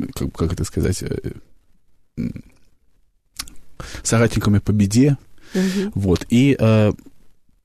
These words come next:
Speaker 1: выработать определённые отношения в рамках вот такого небольшого сообщества, которое, возможно, через ску-, некоторое количество лет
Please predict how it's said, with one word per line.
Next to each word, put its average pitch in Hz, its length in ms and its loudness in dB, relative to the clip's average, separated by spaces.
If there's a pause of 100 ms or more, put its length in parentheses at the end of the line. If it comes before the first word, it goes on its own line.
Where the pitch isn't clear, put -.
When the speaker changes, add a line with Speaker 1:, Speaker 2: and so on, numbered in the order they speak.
(320)
Speaker 1:
выработать 135 540 4
определённые 113 600 4
отношения 98 640 2
в 87 80 0
рамках 110 320 2
вот 95 160 2
такого 104 300 2
небольшого 98 480 4
сообщества, - 580 0
которое, 127 340 2
возможно, 123 600 4
через 104 360 2
ску-, - 220 -4 (140)
некоторое 95 380 0
количество 90 520 0
лет 147 220 2